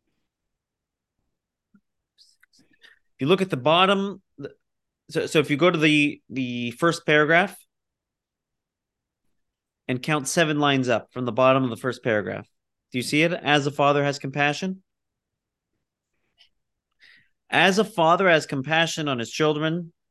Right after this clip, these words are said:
so, Lord, have mercy on us and help us for the sake of your name." Be compassionate like a parent.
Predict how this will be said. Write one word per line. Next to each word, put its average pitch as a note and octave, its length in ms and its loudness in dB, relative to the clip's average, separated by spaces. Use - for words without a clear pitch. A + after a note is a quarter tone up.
so, E3 340 2
Lord, D3 380 2
have C#3+ 240 -2
mercy B2+ 420 -4
on A#2 160 -4
us - 480 -10
and C3 160 -4
help E3+ 260 0
us F#3 140 0
for D#3 140 -6
the D3 80 -4
sake B2 520 -2
of C3 200 -6
your A#2 240 0
name." F#2+ 320 -8
Be G3+ 80 4
compassionate F#3 800 0
like C#3+ 160 -4
a C#3+ 60 -6
parent. B2+ 520 -6